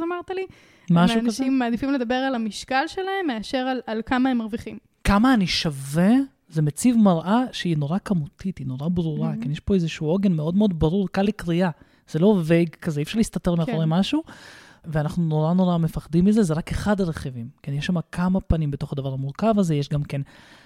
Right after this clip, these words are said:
Speaker 2: יש כסף ישן, יש כסף חדש, יש תרבות שהיא יותר מז-, מזרחית, יותר מערבית. פה בישראל, למשל, אנחנו באמת בליל מרתק של הדבר הזה, יש פה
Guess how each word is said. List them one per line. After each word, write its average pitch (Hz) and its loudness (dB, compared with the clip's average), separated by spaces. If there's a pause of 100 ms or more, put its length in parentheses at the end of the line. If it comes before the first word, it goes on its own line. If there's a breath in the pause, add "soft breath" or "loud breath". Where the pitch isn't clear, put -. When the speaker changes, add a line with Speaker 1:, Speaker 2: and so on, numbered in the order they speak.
(180 loud breath)
Speaker 2:
יש - -8
כסף - -10
ישן, 131 -4
יש - -12
כסף - -12
חדש, 165 2
יש 139 -4
תרבות 139 -2
שהיא 135 -6
יותר 135 -8
מז-, 135 -6
מזרחית, 143 -4
יותר 139 -8
מערבית. 143 -2
פה - -6
בישראל, 151 0
למשל, 165 2
אנחנו 139 -2
באמת 135 0 (580 soft breath)
בליל 180 4
מרתק 175 0
של 185 -4
הדבר 151 0
הזה, 131 -4
יש 131 -8
פה 160 -6